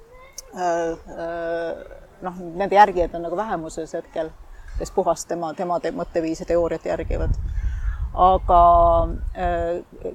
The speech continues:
Keynes töötas, ähm, koos, äh, Sir Richard, äh, Stone'iga, kes on siis esimene majandusteadlane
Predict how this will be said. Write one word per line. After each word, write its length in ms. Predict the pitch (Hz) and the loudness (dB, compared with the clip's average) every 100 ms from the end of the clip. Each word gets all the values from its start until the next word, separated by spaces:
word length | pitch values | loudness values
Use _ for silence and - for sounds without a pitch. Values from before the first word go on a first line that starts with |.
| - | -2
Keynes 440 | 247 269 214 - 202 185 175 | 0 0 -2 -2 2 2 2
töötas, 580 | 214 214 - 190 175 - - 190 | 0 0 0 0 0 -2 -6 -2
ähm, 400 | 180 180 175 170 - | 0 -2 -6 -14 -10
koos, 380 | - 202 180 - - | 0 2 2 -2 -8
äh, 240 | 196 190 185 | 0 2 2
Sir 240 | - 214 190 | 2 0 2
Richard, 520 | 202 - 170 - - | -2 -2 -4 -4 -2
äh, 240 | 180 170 175 - | 0 0 -4 -8
Stone'iga, 640 | - 285 254 165 170 170 - | 0 2 2 -2 0 0 0
kes 200 | 180 180 | -4 -6
on 80 | 170 | -6
siis 220 | 196 175 | -4 -2
esimene 460 | 196 208 190 170 170 | 0 0 -2 0 4
majandusteadlane 960 | 220 220 170 - - 180 170 170 170 | 4 2 -4 -6 -2 0 0 -2 -6